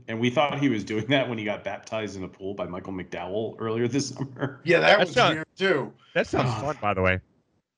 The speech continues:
Speaker 1: That was, that was kinda like a weird move on his part,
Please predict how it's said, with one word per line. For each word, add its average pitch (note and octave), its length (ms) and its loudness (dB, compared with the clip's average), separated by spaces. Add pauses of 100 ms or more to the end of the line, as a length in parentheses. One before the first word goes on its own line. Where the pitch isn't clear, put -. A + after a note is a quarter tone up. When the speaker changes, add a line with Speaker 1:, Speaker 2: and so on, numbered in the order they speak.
(600)
Speaker 1:
That C3 160 6
was, B2+ 200 4
that C#3+ 140 4
was E3 140 2
kinda E3+ 180 2
like C#3 140 2
a A#2 80 2
weird A2+ 340 2
move G#2+ 360 0
on F#2 120 -2
his G2 200 -6
part, G2 580 -6